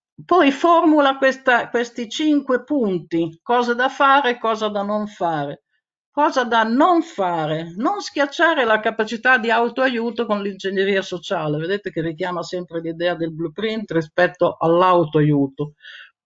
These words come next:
Non svendere la capacità di autoaiuto tenendo il beneficiario in una condizione di dipendenza dall'aiuto benevolo. Questo lo si capisce da solo e credo che tutti voi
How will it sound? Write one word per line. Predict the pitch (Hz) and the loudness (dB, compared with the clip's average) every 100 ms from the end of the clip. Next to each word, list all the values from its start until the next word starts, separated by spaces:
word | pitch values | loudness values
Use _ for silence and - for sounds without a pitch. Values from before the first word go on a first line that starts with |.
| _ | _
Non | 202 247 403 | 0 2 4
svendere | 302 269 330 359 320 269 | 2 4 4 6 6 4
la | 240 | 2
capacità | 240 233 240 247 240 277 | 2 0 0 0 0 2
di | 247 247 | 2 0
autoaiuto | 254 262 254 254 277 359 349 294 311 | 0 0 -2 0 0 -2 0 -4 -2
tenendo | 262 269 302 285 | -2 2 2 2
il | 262 | 0
beneficiario | 233 247 254 254 - 277 277 254 | 0 -2 -2 -6 0 2 2 0
in | |
una | 233 233 | -2 -4
condizione | 240 233 226 254 233 | -4 -6 -4 -4 -4
di | 220 | -4
dipendenza | 220 214 220 226 214 262 285 269 233 | -8 -6 -4 -2 2 2 2 0 -2
dall'aiuto | 220 208 220 233 220 | 2 2 0 -2 -2
benevolo. | 208 220 262 240 208 175 139 147 _ _ | 0 0 -2 -4 -6 -12 -14 -16 _ _
Questo | 196 202 165 | -8 -6 -8
lo | |
si | 160 - 151 | -8 -10 -10
capisce | 170 151 175 - 160 | -10 -8 -8 -8 -8
da | 165 | -8
solo | 175 226 240 233 | -6 -2 0 0
e | |
credo | - 170 165 | 0 0 0
che | 151 147 | -2 -2
tutti | 175 151 147 - | -2 -4 -8 -8
voi | 175 180 190 | -4 0 0